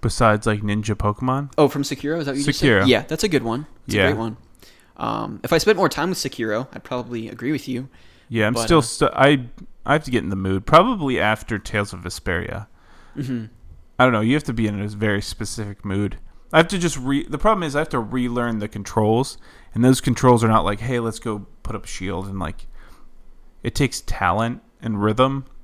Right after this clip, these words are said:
Speaker 1: and I'm stuck at the, I've only tried it, like, a couple times, but the ape.
Speaker 2: Mm, okay. I've heard that's a pretty big barrier for people.
Speaker 1: That's, yeah, it's one of the big ones,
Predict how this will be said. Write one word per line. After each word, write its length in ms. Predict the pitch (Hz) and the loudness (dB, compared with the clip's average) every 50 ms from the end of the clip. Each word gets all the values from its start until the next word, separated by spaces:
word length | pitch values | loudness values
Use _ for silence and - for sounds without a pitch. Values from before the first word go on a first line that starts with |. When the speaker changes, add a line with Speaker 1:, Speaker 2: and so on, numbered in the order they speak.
| - - - _ _ _ _ _ _ _ - - - - | -20 -20 -20 _ _ _ _ _ _ _ -20 -20 -10 -2
Speaker 1:
and 120 | 120 113 | 0 2
I'm 120 | 113 120 117 | 2 2 2
stuck 360 | - - - 113 104 - - | 0 2 4 4 4 4 2
at 180 | 107 101 101 - | 0 0 0 -2
the, 520 | 117 110 110 110 110 110 110 110 104 - - - _ _ _ _ _ _ _ _ _ - - - | -2 -2 0 0 0 0 -2 -2 -4 -8 -12 -20 _ _ _ _ _ _ _ _ _ -18 -14 -6
I've 80 | 127 | -2
only 160 | 139 139 127 | 0 0 0
tried 240 | 107 - - 113 107 | 0 0 0 0 0
it, 80 | 104 - | -2 -4
like, 140 | 101 98 - | -6 -8 -8
a 20 | |
couple 200 | 107 101 - - | -10 -10 -10 -10
times, 340 | - 98 95 101 107 - - | -10 -8 -8 -8 -10 -12 -10
but 260 | - 113 107 90 - | -8 -8 -8 -6 -6
the 220 | - 107 107 101 - - - - | -6 -6 -6 -8 -10 -14 -12 -4
ape. 320 | - 90 78 76 - - - - - - - - - - - - - - - | -2 -2 -2 0 -2 -4 -6 -6 -10 -14 -14 -16 -16 -18 -20 -20 -20 -10 -4
Speaker 2:
Mm, 480 | - 143 143 139 131 127 117 104 - - | -2 0 2 2 2 0 -2 -4 -4 -6
okay. 300 | 135 127 - 131 120 117 - - - | -4 -2 0 -2 -2 -2 -6 -6 -4
I've 140 | 139 135 143 | -2 0 2
heard 120 | 156 156 | 2 4
that's 200 | 147 135 123 - | 4 2 2 0
a 60 | 135 | -2
pretty 440 | 120 - - - - - 147 135 135 | -6 -6 -12 -8 -4 -2 0 0 0
big 420 | 120 120 135 127 123 120 117 113 110 | 0 0 0 2 2 0 -2 -2 -2
barrier 460 | 123 117 113 113 113 110 110 110 - _ | -2 0 0 0 -2 -4 -6 -8 -12 _
for 200 | - - 120 110 | -12 -10 -8 -2
people. 140 | - 151 - | -2 2 4
Speaker 1:
That's, 380 | 147 139 139 139 - - - - - - - _ _ | 6 6 6 6 2 -2 -6 -8 -12 -16 -20 _ _
yeah, 400 | 123 135 120 113 104 98 95 90 87 | -4 -2 0 0 2 2 0 0 -2
it's 160 | - - - | -4 -6 -4
one 80 | 120 113 | -4 -2
of 60 | 107 104 | -2 -4
the 60 | 101 | -4
big 200 | - 92 98 104 | -6 -6 -6 -8
ones, 440 | 98 92 92 101 104 104 - - | -8 -10 -10 -10 -10 -14 -16 -20